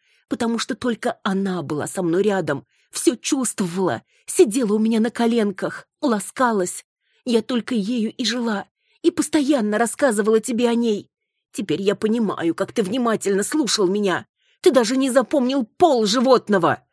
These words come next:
«Я?» «Барсик? Что за имя? Это у твоей любовницы кот Барсик?» «Ага, покраснел. Давай колись. Мою кошечку звали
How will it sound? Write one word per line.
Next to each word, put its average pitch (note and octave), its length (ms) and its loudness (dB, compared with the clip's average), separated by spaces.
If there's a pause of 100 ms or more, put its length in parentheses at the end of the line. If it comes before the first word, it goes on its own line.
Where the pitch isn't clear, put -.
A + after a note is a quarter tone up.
(420)
«Я?» C3 720 -2 (340)
«Барсик? C4+ 800 0 (100)
Что - 400 2
за B3 180 4
имя? B3+ 480 2 (440)
Это A3+ 280 4
у A#3+ 100 -2
твоей B3+ 340 2
любовницы D#4+ 720 4
кот A#3 240 2
Барсик?» A3 640 -2 (200)
«Ага, C4 460 4 (240)
покраснел. G3 840 2 (380)
Давай B3+ 340 4
колись. D4 540 2 (320)
Мою C4 260 2
кошечку - 640 0
звали B3+ 500 0